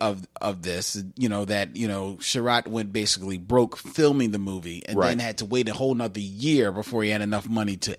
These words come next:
Speaker 1: edit the film.
Speaker 2: Right.
Speaker 1: So, you know, maybe that plays a part in it. I don't know, because he still directed, he still was the person behind the camera.
Speaker 2: Yeah, absolutely.
Speaker 1: He still is the person that put pen to paper to write this script.
Speaker 2: Mm-hmm.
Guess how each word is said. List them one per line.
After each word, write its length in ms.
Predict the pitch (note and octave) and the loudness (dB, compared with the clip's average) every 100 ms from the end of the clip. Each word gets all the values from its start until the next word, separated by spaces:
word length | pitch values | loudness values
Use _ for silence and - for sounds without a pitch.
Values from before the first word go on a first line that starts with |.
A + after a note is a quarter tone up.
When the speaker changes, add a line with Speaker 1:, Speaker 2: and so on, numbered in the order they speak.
| _ | _
Speaker 1:
edit 300 | D#3 B2 - | 4 4 2
the 80 | - | -8
film. 380 | - F#2 C#2 E2+ | -8 -8 -8 -4
Speaker 2:
Right. 240 | F#2+ F2+ - - - | 2 2 2 -8 -8
Speaker 1:
So, 520 | - D#3+ B2+ A#2 A2+ - _ _ _ _ _ _ _ _ _ _ _ _ - | -2 2 4 2 -2 -8 _ _ _ _ _ _ _ _ _ _ _ _ 2
you 120 | B2 | 4
know, 360 | B2 A2 G#2 G2 - - | 6 4 2 -2 -12 -12
maybe 460 | G#2 B2+ D3+ D#3 C3+ | -2 4 4 6 4
that 180 | B2+ - | 4 2
plays 220 | C3+ G#2+ | 0 0
a 60 | |
part 340 | F#2+ E3 D3 - - _ - - | -2 2 2 0 -12 _ -14 -2
in 160 | E3+ | 0
it. 160 | F#2 - _ _ _ _ _ _ _ _ _ _ | 0 -6 _ _ _ _ _ _ _ _ _ _
I 120 | C3+ A2+ | 0 2
don't 160 | G#2 | 2
know, 360 | D3+ C3 A2 A#2 _ | 2 2 2 -4 _
because 360 | C3 - B2+ A2+ | -4 2 4 4
he 100 | A#2+ | 0
still 280 | - D#3+ A#2+ | 2 2 2
directed, 480 | A2 B2+ C#3 A2+ | 2 2 2 -2
he 160 | G#2 D3 | 0 2
still 300 | - D#3+ D#3 | 2 2 4
was 80 | A#2+ | 2
the 100 | A#2 | 2
person 260 | C#3+ A#2+ | 2 2
behind 320 | G#2 G2 B2 F#2 | 0 0 -2 -2
the 60 | |
camera. 340 | - A#2+ D2+ - | -2 -2 -2 2
Speaker 2:
Yeah, 240 | D#4 D4+ A#2 | 4 6 4
absolutely. 400 | - F#3+ E3+ E3 | 2 2 4 6
Speaker 1:
He 40 | |
still 280 | D3 - F3+ | 4 6 6
is 60 | C3+ | 6
the 60 | |
person 240 | A2+ C#3 A#2 | 4 4 4
that 80 | G#2+ | 0
put 200 | C3+ - | 0 2
pen 180 | C#3 | 0
to 60 | G#2+ | 2
paper 300 | C3+ B2 G2 | 2 0 -2
to 80 | F#2+ | -2
write 220 | A2 G2 | -2 -2
this 160 | G#2 - | -2 0
script. 420 | - G#2+ - - | 0 -2 -4 0
Speaker 2:
Mm-hmm. 300 | B2 A#2 | 2 2